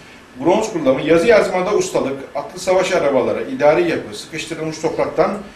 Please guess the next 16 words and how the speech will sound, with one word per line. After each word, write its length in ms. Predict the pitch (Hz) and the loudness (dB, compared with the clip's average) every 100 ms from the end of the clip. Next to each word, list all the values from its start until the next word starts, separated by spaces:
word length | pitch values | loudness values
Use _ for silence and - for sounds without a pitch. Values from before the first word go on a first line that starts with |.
| - - - | -20 -20 -8
büyük 200 | 302 - | -6 -4
duvarlar. 300 | 127 104 95 - - - | -2 -2 -4 -8 -16 -2
Hantu 380 | 208 220 196 - | 0 2 -2 -4
tekniği 360 | 147 - 120 110 | -4 -6 -8 -8
dedikleri 400 | 113 117 127 - - | -8 -8 -6 -6 -8
kuru 140 | 180 | -8
toprak 280 | 143 - 90 - - - - - - - | -6 -6 -8 -8 -16 -20 -20 -20 -20 -18
tekniği, 360 | 123 113 110 160 | -16 -14 -10 -10
e, 360 | - 104 101 113 | -10 -12 -10 -8
o 40 | |
sıkıştırılmış 680 | 110 - - 123 127 127 143 | -10 -10 -8 -4 -2 -2 -4
han, 140 | 127 120 - - - - - | -4 -6 -14 -18 -18 -14 -8
kuru 160 | 160 | -4
demek 220 | 170 - - - - | -4 -4 -6 -12 -10
şeyde 280 | 127 156 - | -2 -2 -2
tu 60 | - | -4